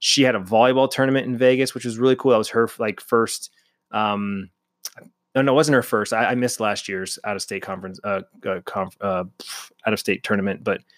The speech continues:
both kids play out of state now, and it's very exciting. It's a very exciting, uh, thing for them,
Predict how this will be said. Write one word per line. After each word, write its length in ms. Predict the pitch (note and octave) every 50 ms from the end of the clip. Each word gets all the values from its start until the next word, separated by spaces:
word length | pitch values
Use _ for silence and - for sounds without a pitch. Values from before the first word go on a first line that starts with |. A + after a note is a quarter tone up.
| _ _ _ _ _ _ _ _ _
both 180 | - F#3+ G3 G3
kids 180 | - F3+ D#3 -
play 120 | E3 D3
out 60 | C3+
of 60 | B2
state 200 | - - C3 A2+
now, 220 | G#2 G2 E2 D2+ -
and 160 | - A2+ A#2
it's 200 | A#2 G2 G#2+ -
very 220 | A2+ B2+ C3+ C3
exciting. 400 | A#2 G#2 - B2 A#2 A2+ G#2+ G2+
It's 120 | F#2+ - -
a 20 | A2+
very 260 | A#2 B2+ B2 A#2+ A2+
exciting, 680 | G#2+ - - - - A2+ A#2 A2+ A2+ A2+ A2 G#2+ G#2 G2+ _ _ _ _ _ _ _ _ _ _ _
uh, 160 | - G#2+ G2 F#2+
thing 240 | - - A#2+ A2
for 100 | - -
them, 520 | G2+ G2 A2 A2+ C#3 E3+ G#3 A#3 A#3+ A#3+